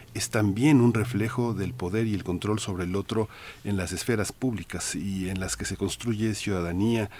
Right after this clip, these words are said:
e, e igualdad, y que justamente es parte hacia donde se dirigen también muchas de las estrategias de los feminismos, eh, en, en ruta hoy, justamente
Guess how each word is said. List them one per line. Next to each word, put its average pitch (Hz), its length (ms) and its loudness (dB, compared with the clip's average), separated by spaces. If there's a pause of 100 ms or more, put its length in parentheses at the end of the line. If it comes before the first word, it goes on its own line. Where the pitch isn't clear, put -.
(260)
e, 98 280 -2
e 110 100 -4
igualdad, 95 600 0
y 90 60 -16
que 107 220 -6
justamente 170 580 -4
es - 80 -4
parte 135 460 -4 (440)
hacia 98 300 -2
donde 92 140 0
se 98 120 -2
dirigen 110 360 0
también 104 460 2
muchas 110 280 0
de 104 80 0
las 92 180 -2
estrategias 98 720 -4 (400)
de 101 100 0
los 95 180 -2
feminismos, 104 760 0
eh, 92 560 -4
en, 101 360 -2
en 95 220 -2
ruta 113 440 4
hoy, 123 260 2
justamente 110 840 0